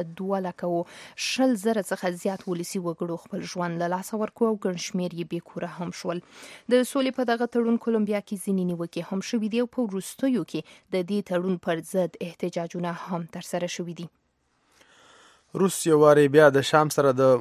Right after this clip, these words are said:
Speaker 2: مرستو خپلې ژمنې تکرار کړې دي او ویلي دي تر څو چې د شام حلب ښار د ترهګرو نه پاک شوی نه وي، تر هغې به د شام د پوځونو مرستې جاري ساتي. د روس د خارجه وزیر سرګی لاروف دغه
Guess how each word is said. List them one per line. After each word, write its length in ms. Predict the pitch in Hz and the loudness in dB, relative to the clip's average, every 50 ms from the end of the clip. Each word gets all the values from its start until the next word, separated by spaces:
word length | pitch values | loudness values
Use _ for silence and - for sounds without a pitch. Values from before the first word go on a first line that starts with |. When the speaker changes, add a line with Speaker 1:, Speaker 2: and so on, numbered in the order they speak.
| 120 131 131 | 2 0 2
Speaker 2:
مرستو 400 | 131 139 135 - - - 131 131 123 - | 4 4 4 2 0 -2 -2 -2 -2 -2
خپلې 360 | - - - 139 131 127 123 113 | -8 -4 -2 0 0 0 -2 0
ژمنې 360 | 120 131 127 123 117 110 - 123 | 0 0 0 0 -2 -2 -4 -6
تکرار 320 | 117 - 123 123 123 113 - | -4 0 0 0 0 0 -2
کړې 140 | 143 135 131 127 131 | -2 -2 0 0 0
دي 60 | 127 - 120 | 0 2 2
او 40 | 120 120 | 2 2
ویلي 260 | 123 131 135 139 135 127 127 | 2 2 2 2 2 2 0
دي 80 | 127 - - | -2 2 2
تر 160 | 123 113 - - | 0 0 0 0
څو 120 | - 139 135 127 - | 2 2 2 4 2
چې 200 | 131 123 117 113 117 | 0 0 0 2 2
د 420 | 117 117 117 113 104 - - - - | 2 4 4 2 0 -4 -10 -8 -2
شام 280 | - 131 123 123 127 117 101 - - | 0 2 2 2 0 -2 -4 0 2
حلب 320 | 135 135 131 117 - 113 - | 4 4 4 0 -6 -12 -2
ښار 280 | - 139 135 131 131 131 120 | 4 6 6 6 6 4 0
د 120 | 123 120 - | -2 0 0
ترهګرو 400 | 127 127 127 123 131 147 139 135 131 127 | 0 0 0 2 4 4 4 4 2 2
نه 60 | - 127 | 2 2
پاک 180 | 123 123 - - | 2 2 2 0
شوی 220 | - 147 147 139 139 | 2 4 4 4 4
نه 180 | 147 170 180 | 4 2 2
وي، 100 | 180 175 160 - 147 | 2 0 0 2 0
تر 120 | 135 139 131 | 2 2 0
هغې 280 | 127 139 160 156 147 | -2 0 0 2 4
به 160 | 151 143 127 | 4 2 2
د 100 | 127 - - | 0 -4 0
شام 260 | 147 143 139 135 127 | 2 2 2 2 2
د 140 | 127 123 - - | 0 -2 -2 -2
پوځونو 420 | 127 120 120 120 139 139 131 123 123 | -4 -4 -2 -2 -2 -2 0 0 2
مرستې 420 | 127 139 131 - - - 127 117 123 127 | 2 2 0 0 -2 -2 -2 0 2 2
جاري 180 | 139 156 156 - 123 | 2 2 0 0 0
ساتي. 260 | 113 110 - 120 110 _ _ - - - - - - - - - - _ - | -2 -2 -2 -8 -10 _ _ -20 -20 -20 -20 -20 -20 -20 -20 -20 -18 _ 6
د 160 | 143 143 165 | 8 8 8
روس 140 | 185 160 - 165 | 8 6 4 4
د 160 | 151 143 - | 4 4 4
خارجه 360 | 143 139 143 135 147 147 139 | 2 2 4 4 4 2 2
وزیر 240 | 143 143 151 143 - | 2 -4 -4 -4 -2
سرګی 420 | - 139 139 135 135 131 127 127 123 | 0 0 2 2 2 2 2 4 4
لاروف 380 | 120 123 143 147 139 - - 123 123 135 | 4 4 2 0 0 -2 -10 -2 0 0
دغه 180 | 131 131 131 | 2 2 0